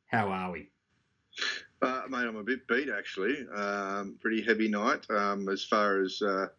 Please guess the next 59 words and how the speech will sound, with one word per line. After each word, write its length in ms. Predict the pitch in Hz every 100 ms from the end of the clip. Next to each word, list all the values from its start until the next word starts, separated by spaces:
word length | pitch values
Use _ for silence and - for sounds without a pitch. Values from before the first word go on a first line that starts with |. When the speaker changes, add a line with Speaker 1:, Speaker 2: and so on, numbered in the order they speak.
| _ - - -
Speaker 2:
running 320 | 101 104 101
up 160 | 98 101
and 80 |
down 180 | 95 95
a 40 | 95
sideline 580 | - 98 98 92 87 87
goes. 440 | 87 107 - -
Uh, 260 | 71 87 64
but 100 | -
I 80 | 90
feel 260 | - 113 110
all 80 | 101
right. 180 | 98 92
I'm, 160 | 123
I 40 | 135
feel 180 | 170
all 80 | 139
right. 160 | 104 143
I'm 80 | 127
a 40 |
bit, 140 | 110 - -
bit 160 | 143 -
tired, 360 | 107 131 160
but, 140 | 107 - 113
uh, 160 | 107
very, 240 | 101 117 113
very 260 | 113 110
happy 300 | 107 110 110
with 140 | 101 92
the 60 |
result 420 | 90 90 95 90 -
for 80 |
sure 300 | 92 - 101
and 100 | 95
certain, 400 | - 101 107 85
mate. 180 | 90 104 - _ _ _ _ _ _ _ -
Speaker 1:
Twenty-eight 460 | 143 151 147 139
points 240 | 147 131 -
to 80 | 117
four. 580 | - 120 120 123 120 - _ _ _ _ _ _ _ _ _ -
The 100 | 117
first 380 | 143 147 135 -
half, 400 | 123 127 120 - -
that's 160 | 135 127
the 40 |
full-time 460 | - 139 143 120 107
score, 220 | 113 120
but 60 | -
the 60 |
first 340 | - 139 127 -
half, 260 | 110 113
and 80 | 120
this 100 | 120
is 60 | 110
what 140 | 107
we're 120 | 107
giving 240 | 92 107 107
everybody, 520 | 101 98 104 101 95
is 160 | 92